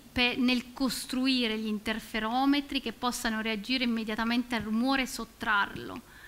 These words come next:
Quindi in realtà sia nel design dello strumento ma anche su come controllare la macchina.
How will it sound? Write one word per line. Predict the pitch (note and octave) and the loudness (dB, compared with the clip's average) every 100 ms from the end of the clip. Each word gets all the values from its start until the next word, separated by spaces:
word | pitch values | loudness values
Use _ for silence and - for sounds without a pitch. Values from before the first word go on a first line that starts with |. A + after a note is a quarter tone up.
| - - - - - - | -20 -20 -20 -20 -20 -4
Quindi | - C4 | 4 6
in | B3+ | 6
realtà | B3 - B3+ | 4 6 4
sia | - - E4 D#4+ | 4 4 10 10
nel | D4 B3 | 10 6
design | G#3 B3 A3 C4 C4+ C#4+ D4 | 4 2 6 8 8 8 8
dello | A#3+ A#3 | 6 2
strumento | - - A3 A#3 C4 C#4 C4+ | -2 -4 -2 4 6 6 4
ma | A#3 A#3 | 2 2
anche | A#3 A#3+ | 2 -2
su | - | -4
come | - - D4 C#4 C4+ - | -6 4 6 8 6 -4
controllare | - C4+ B3 C4 B3 A#3+ A#3 A#3 | 2 6 6 4 0 4 6 6
la | A3+ G#3+ | 4 2
macchina. | A3 G#3 - - A#3 A3 | 2 -2 -8 -8 -6 -6